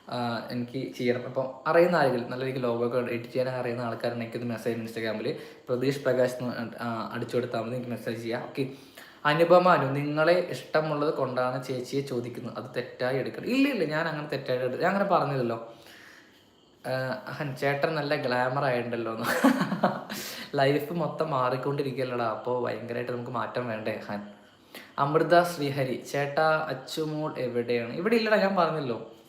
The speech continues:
എന്തൊക്കെ ആയാലും മുൻ ചിലപ്പം, ആ, കൂടിയിട്ടുണ്ട്. ബാലു ചേട്ടാ,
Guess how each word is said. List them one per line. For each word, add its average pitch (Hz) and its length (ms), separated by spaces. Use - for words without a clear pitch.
എന്തൊക്കെ 160 520
ആയാലും 170 540
മുൻ 147 260
ചിലപ്പം, 151 440
ആ, 123 40
കൂടിയിട്ടുണ്ട്. 139 720
ബാലു 107 400
ചേട്ടാ, 135 240